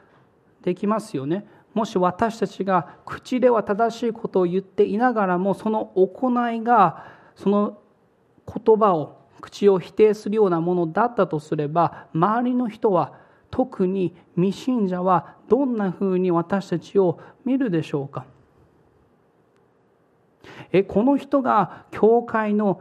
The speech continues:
リーダーなんですか」って、「この人がクリスチャンとはどのような人なのかということを教えてるんですか」って、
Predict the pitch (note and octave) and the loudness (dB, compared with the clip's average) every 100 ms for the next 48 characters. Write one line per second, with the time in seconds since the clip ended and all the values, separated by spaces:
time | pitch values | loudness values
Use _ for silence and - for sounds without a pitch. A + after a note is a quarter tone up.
0 | - E3+ A#3+ C4+ C4 G#3 F#3+ F#3+ E3+ D#3 | -6 -4 0 2 2 0 0 -2 -2 -6
1 | - F3 E3 - - A#3+ C#4 D4 - C#4 | -4 -4 -4 -10 -4 0 2 2 0 -4
2 | A#3+ A3 D#3 - - A3 C#4 C#4 - A#3 | 0 2 0 -6 -2 2 2 0 0 -2
3 | A3+ A3+ G3+ E3 A3 C#4+ D4+ C#4 A3+ F#3+ | 2 2 2 2 2 4 2 2 -2 -2
4 | A3 G#3 F#3 F3+ E3+ E3+ E3 D#3 D3 C#3 | -2 0 2 0 -2 -2 -2 -2 -2 0
5 | E3 - C4+ C#4+ D4 D#4 C4+ E3+ D3+ - | -2 -2 -2 -2 0 0 0 -2 -4 -6
6 | D#3 - - | -8 -8 -16